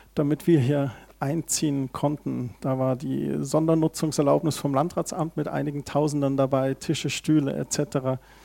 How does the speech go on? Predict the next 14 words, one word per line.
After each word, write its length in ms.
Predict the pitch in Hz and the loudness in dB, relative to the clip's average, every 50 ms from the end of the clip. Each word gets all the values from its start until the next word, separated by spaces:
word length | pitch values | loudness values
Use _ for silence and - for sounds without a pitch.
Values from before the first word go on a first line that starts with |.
| - - - - - - - _ _ _ - - - - - - - - - | -20 -20 -20 -20 -20 -20 -20 _ _ _ -20 -20 -20 -18 -18 -18 -18 -12 -6
Ich 200 | - - - - | -4 -2 2 2
hab 160 | 185 - - | 2 4 8
heute 220 | - 190 220 - 262 | 10 10 10 10 6
auf 100 | 196 - | 2 2
dem 140 | - 165 | 2 0
Herzen, 480 | 151 127 - 147 156 - - - - 190 | 0 2 2 2 0 2 0 -2 0 0
mit 120 | 170 165 | 0 2
euch 280 | - 156 170 160 - - | 4 2 2 2 0 -6
Psalm 380 | - - - 160 151 156 147 123 | -4 0 2 2 2 2 2 4
hundertdrei 840 | 156 175 196 190 160 - - - - 123 127 131 139 156 175 175 170 - - - - - - _ - - | 4 4 6 6 4 2 0 -4 0 2 4 4 6 6 6 4 2 -4 -14 -20 -20 -20 -20 _ -8 -2
zu 160 | - - 156 | 4 6 6
lesen. 420 | 143 139 139 147 135 127 123 110 - - - _ _ _ _ _ _ _ - - - - - - - - - - - _ | 8 8 8 6 6 4 0 -6 -10 -14 -20 _ _ _ _ _ _ _ -20 -20 -20 -20 -20 -20 -20 -20 -20 -20 -20 _
Psalm 400 | - - - 143 151 160 151 123 | -6 -4 -2 -2 0 0 0 2
hundertdrei. 920 | 131 160 175 160 143 127 - - - - 123 120 123 127 127 127 123 120 | 2 2 4 4 4 4 2 -6 -10 -6 -4 -4 -4 -4 -6 -8 -10 -12